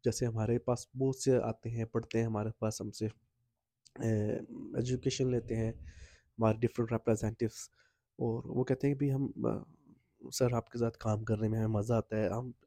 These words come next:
आपके साथ जो है in touch होके हमें काफ़ी कुछ सीखने को मिला और कुछ हमने selling भी की जिसमें हमें profit हुआ" और एक अच्छी feeling उनसे create होती है उनके और हमारे दरमियान और हम भी खुशहाल हैं, हम भी जो है एक हमें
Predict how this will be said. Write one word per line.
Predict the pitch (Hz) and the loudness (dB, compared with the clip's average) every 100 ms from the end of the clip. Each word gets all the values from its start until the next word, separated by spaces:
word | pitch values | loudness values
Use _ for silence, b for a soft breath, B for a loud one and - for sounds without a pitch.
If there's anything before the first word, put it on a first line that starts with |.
| - | -10
आपके | 113 120 | -6 -6
साथ | - 120 120 - | -4 -4 -4 -6
जो | 120 | -4
है | 117 | -2
in | 113 | -4
touch | 117 - | -6 -8
होके | 110 - 117 b b b b b | -12 -10 -10 b b b b b
हमें | 117 117 | -6 -4
काफ़ी | 120 113 123 | -2 0 0
कुछ | 120 | -2
सीखने | - 113 117 120 | -4 -6 -4 -2
को | 120 | -2
मिला | 120 117 117 | -2 0 2
और | 110 | 2
कुछ | - 127 117 | 0 -4 -4
हमने | 117 117 | -2 -2
selling | - 117 117 123 | 0 0 0 -2
भी | 120 | -4
की | - 120 113 | -4 -4 -2
जिसमें | 117 - 113 | -4 -4 -2
हमें | 117 117 | -2 -4
profit | - 110 - 123 | -2 -4 -2 -2
हुआ" | 117 117 113 b b b b b _ - | 0 0 -2 b b b b b _ 2
और | 120 110 107 - _ _ - | 4 6 2 -4 _ _ 4
एक | 123 - | 4 4
अच्छी | - 156 | -2 0
feeling | 147 120 120 117 | 4 6 4 2
उनसे | 107 - 110 | -2 0 0
create | - 107 104 - | 2 2 2 0
होती | 90 101 | -6 -2
है | 98 101 - | 0 -2 -6
उनके | - 95 - 98 98 b b b _ | -6 -6 -2 -2 -4 b b b _
और | 101 95 98 | -4 -4 -4
हमारे | 90 101 101 | -4 -2 0
दरमियान | 107 101 117 | -2 -4 -4
और | 135 | -2
हम | 123 143 | 0 0
भी | 156 | 0
खुशहाल | - 127 110 113 | -2 -4 -4 -4
हैं, | 107 | -6
हम | 120 | -6
भी | 139 127 110 | -4 -6 -4
जो | 113 | -8
है | 110 110 113 _ _ _ _ _ _ _ _ _ - | -4 -6 -8 _ _ _ _ _ _ _ _ _ -6
एक | 113 110 101 | -2 -2 -2
हमें | 107 | -2